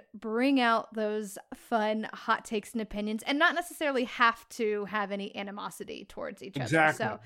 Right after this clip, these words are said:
Speaker 2: I mean,
Speaker 1: I think you've always managed that balance, and we,
Speaker 2: Uh,
Speaker 1: the skating community, appreciate you for it.
Speaker 2: Uh,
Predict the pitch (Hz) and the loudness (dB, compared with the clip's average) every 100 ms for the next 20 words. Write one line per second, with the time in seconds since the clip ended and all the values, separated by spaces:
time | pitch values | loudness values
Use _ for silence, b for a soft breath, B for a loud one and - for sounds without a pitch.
0 | B 160 165 170 311 302 320 294 269 269 | B 2 4 4 4 0 0 2 2 2
1 | 277 233 240 240 233 - 226 - 214 214 | 0 0 -2 -2 -2 0 -2 0 -2 -2
2 | 214 208 - - 214 202 196 196 196 - | -2 -6 -10 -10 -8 -6 -8 -10 -12 -14
3 | _ _ - 220 233 226 233 233 - _ | _ _ -14 -8 -6 -4 -4 -4 -6 _
4 | 202 233 - 262 277 247 214 208 208 208 | -8 -8 -4 -2 0 -2 -4 -4 -4 -4
5 | 196 - 233 - 247 240 240 285 302 196 | -6 -8 -8 -6 -6 -6 -4 0 0 0
6 | - | -2